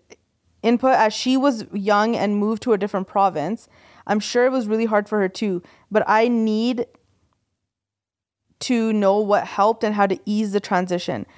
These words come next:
I want to make it easier for myself and prepare for this big change."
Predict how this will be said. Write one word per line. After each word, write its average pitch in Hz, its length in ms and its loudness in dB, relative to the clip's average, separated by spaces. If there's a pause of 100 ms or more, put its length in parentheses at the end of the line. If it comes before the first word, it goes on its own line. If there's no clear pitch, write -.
(220)
I 196 80 2
want 202 240 2
to 254 40 2
make 254 200 2
it 226 80 -2
easier 214 280 0
for 226 120 -4
myself 208 400 0
and 196 160 -4
prepare 190 320 -2
for 190 140 -4
this 185 180 -2
big 180 260 -2
change." - 560 -8